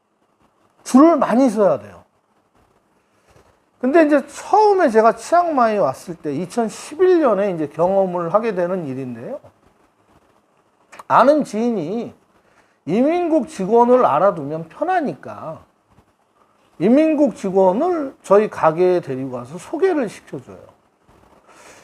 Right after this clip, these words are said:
이 소개를 받는 자리에서 뭐 제 가게니까 뭐 밥값을 안 받는 건 기본이죠. 그 여러 명이 왔어요. 뭐 여자도 같이 오고.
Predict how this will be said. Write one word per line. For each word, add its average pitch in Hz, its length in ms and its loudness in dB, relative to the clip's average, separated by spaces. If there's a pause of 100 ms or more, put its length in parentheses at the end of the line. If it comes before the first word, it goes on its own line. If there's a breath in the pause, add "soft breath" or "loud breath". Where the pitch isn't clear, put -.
(400 soft breath)
이 294 80 2
소개를 339 1080 2
받는 262 480 2
자리에서 220 600 0
뭐 220 180 -4
제 247 280 -2
가게니까 185 1040 -2 (840)
뭐 220 160 -2
밥값을 294 580 2
안 180 180 -2
받는 240 320 -6
건 247 200 -6
기본이죠. 196 840 -10 (1800)
그 311 120 2
여러 202 300 6
명이 339 240 -2
왔어요. 143 540 -4 (340)
뭐 139 160 -10
여자도 156 420 0
같이 127 340 -16
오고. 107 380 -16